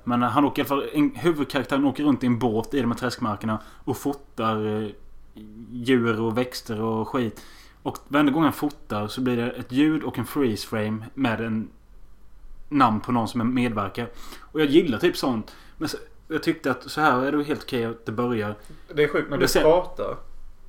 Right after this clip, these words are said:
Speaker 2: då känns det verkligen som att det är en filmpodd vi har. Och inte en flummig jävla C P-podd.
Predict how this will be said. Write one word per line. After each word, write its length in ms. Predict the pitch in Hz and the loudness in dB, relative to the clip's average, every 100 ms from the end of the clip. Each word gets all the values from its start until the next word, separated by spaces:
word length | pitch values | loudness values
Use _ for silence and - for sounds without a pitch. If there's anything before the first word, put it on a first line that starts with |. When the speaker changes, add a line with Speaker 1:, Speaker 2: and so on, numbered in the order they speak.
| - - | -16 -12
Speaker 2:
då 60 | |
känns 160 | 170 165 | -10 -4
det 60 | |
verkligen 380 | 123 123 120 117 | 0 0 0 -6
som 120 | 113 | -8
att 60 | 113 | -8
det 60 | 113 | -6
är 100 | 110 | -6
en 100 | 110 | -6
filmpodd 360 | 139 135 113 | -6 -6 -8
vi 60 | 113 | -4
har. 180 | 113 110 - - - - | -6 -6 -12 -16 -14 -8
Och 140 | 131 | -6
inte 280 | 123 120 113 | -6 -6 -6
en 320 | 113 110 110 - - - - - - - - - | -4 -6 -8 -12 -18 -20 -20 -20 -20 -18 -18 -10
flummig 480 | 135 127 120 113 | -6 -6 -6 -6
jävla 520 | 113 117 113 110 110 107 - - - - - - - - | -6 -8 -6 -6 -6 -10 -10 -6 -6 -6 -6 -6 -6 -6
C 180 | 120 123 | -8 -8
P-podd. 320 | - - 117 | -12 -14 -14